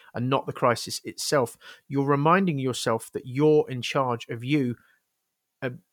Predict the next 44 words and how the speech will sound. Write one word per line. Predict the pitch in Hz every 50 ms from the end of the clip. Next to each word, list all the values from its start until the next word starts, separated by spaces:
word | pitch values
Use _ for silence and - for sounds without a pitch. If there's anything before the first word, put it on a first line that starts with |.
| _ _
you're | - 139 135 165 180 190 -
in | 151
charge | - - 151 139 120 139
of | 135 139
you | 147 147 135 131 131 -
and | 135 123
the | 127 123
life | 127 135 139 131 - - -
that | 139
you | - 127 120 123
live, | 139 139 117 110
okay? | 107 - - 107
So | 113 - -
the | 110 120
crisis | - - 156 160 170 156 - - 143 - -
isn't | - 131 127 139 127 -
con-, | - 131 - _ -
in | 139 135 135
control | - - 123 - - 135 127 123
of | 117 120
you, | 135 139 123 110 113 - - - _ _ -
you're | 117 117 135 139 139 - -
in | 131
control | 113 - 123 - - 127 120
of | 113 110
the | 110
crisis. | - - 135 123 117 - - 90 - - _ _ _ _ _ _ _ _ - _ _ _ _ _ _ _ _ _ _ _ _ _ - -
And | 135 127
as | 120 110
I | 127
said | 120 - - 165 156 123
yesterday, | 147 156 - - - 127 120 117 123 -
this | - 120 135 175 175 - -
will | 165 160
make | 147 147 147 135 - -
you | 131
feel | 123 - - 113
confident, | - - - 160 143 - - - 117 110 110 - _ _ _ _ _ _ -
and, | 113 120 117 - _
and | - 120 120 117 117
the | 113
feeling | - - - 170 175 185 170 143
of | 127 117
confidence | - - 127 113 - - 117 117 117 - - -